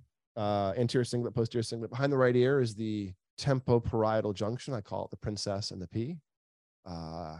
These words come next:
it maps the, the world into the self. So if someone's voice is irritating or they're chewing too loud and destroying your concentration, or, uh, you find everyone's face is too loud and their voice is too annoying and all that stuff, that's the back midline, uh, the back right behind the ear.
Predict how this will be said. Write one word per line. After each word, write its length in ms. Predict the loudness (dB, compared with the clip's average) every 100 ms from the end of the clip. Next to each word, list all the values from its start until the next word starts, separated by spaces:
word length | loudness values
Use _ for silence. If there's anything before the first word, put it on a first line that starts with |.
| -12
it 140 | -10
maps 300 | -6 -6 -6
the, 160 | -6 -6 -8 -18 -14
the 100 | -8
world 420 | -4 0 2 2 0
into 140 | -6
the 100 | -8
self. 500 | -6 -6 -6 -12 -20 _ _ _ _
So 160 | -2 -2
if 80 | 0
someone's 360 | 0 -2 -2
voice 280 | -2 -2 -2
is 80 | -2
irritating 540 | -4 -4 -4 -4 -6
or 80 | -8
they're 100 | -8
chewing 300 | -6 -6 -6
too 140 | -6
loud 260 | -6 -6 -6
and 100 | -8
destroying 640 | -10 -6 -4 -4 -8 -12 -14
your 120 | -16
concentration, 800 | -12 -12 -12 -6 -6 -4 -6 -6
or, 480 | 0 2 2 0 -2 _ _ _ _ _ _ _
uh, 520 | 2 4 4 2 0 -6 -2
you 140 | 2
find 200 | 6 8
everyone's 360 | 8 8 6 4
face 260 | 4 4 4
is 140 | 2
too 160 | 2 4
loud 400 | 4 4 2 -2
and 280 | -6 -4
their 120 | -2 0
voice 280 | 2 2
is 120 | 2 0
too 160 | 0
annoying 480 | 2 2 2 0 -4
and 240 | -6 -4
all 120 | 0 0
that 120 | 0
stuff, 260 | 0 2
that's 160 | 2 0
the 100 | 0
back 260 | -2 -2 -6 -6
midline, 400 | -4 -4 -4 -2
uh, 80 | 0
the 100 | 2
back 240 | 0 0
right 240 | -2 -2
behind 240 | -4 -6 -4
the 140 | 4
ear. 320 | 6 8 6